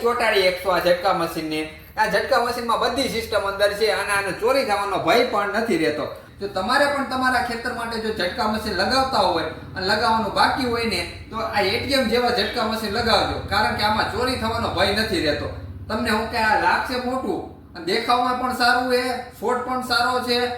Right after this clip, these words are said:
અને બધી સિસ્ટમ પણ આવે છે. તો આજે તમે પણ જો ઝટકા મશીન લગાવવા માંગતા હોય તો ડિસ્પ્લેમાં જે નંબર છે ને એમાં કોલ કરી અથવા તો હાય કરીને મેસેજ કરશો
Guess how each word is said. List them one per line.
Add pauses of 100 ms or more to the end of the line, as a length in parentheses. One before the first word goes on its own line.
(140)
અને
બધી
સિસ્ટમ
પણ
આવે
છે. (300)
તો
આજે (140)
તમે
પણ
જો (220)
ઝટકા
મશીન
લગાવવા
માંગતા
હોય (200)
તો
ડિસ્પ્લેમાં
જે
નંબર
છે
ને (300)
એમાં
કોલ
કરી
અથવા
તો
હાય
કરીને
મેસેજ
કરશો